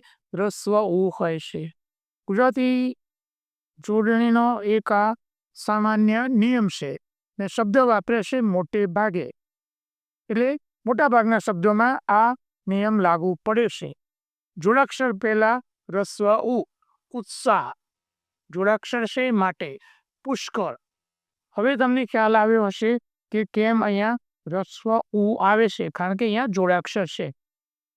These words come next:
મનુષ્ય, દુશ્મન, જોડાક્ષર. મુક્ત, શત્રુઘ્ન, અહીંયા પણ જોડાક્ષર છે. યુગ્મ, જોડકો. સુષુપ્ત,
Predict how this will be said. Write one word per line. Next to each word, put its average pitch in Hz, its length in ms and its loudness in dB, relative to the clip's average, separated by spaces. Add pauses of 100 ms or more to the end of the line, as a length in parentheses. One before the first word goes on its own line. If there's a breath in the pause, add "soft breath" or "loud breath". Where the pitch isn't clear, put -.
(100)
મનુષ્ય, 214 640 0 (920)
દુશ્મન, 196 760 -2
જોડાક્ષર. 196 600 0 (960)
મુક્ત, 226 420 -2 (580)
શત્રુઘ્ન, 240 800 0 (1040)
અહીંયા 233 480 -2 (400)
પણ 269 220 2 (680)
જોડાક્ષર 202 640 0
છે. 160 300 -8 (500)
યુગ્મ, 220 540 2 (220)
જોડકો. 196 680 2 (640)
સુષુપ્ત, 247 580 -2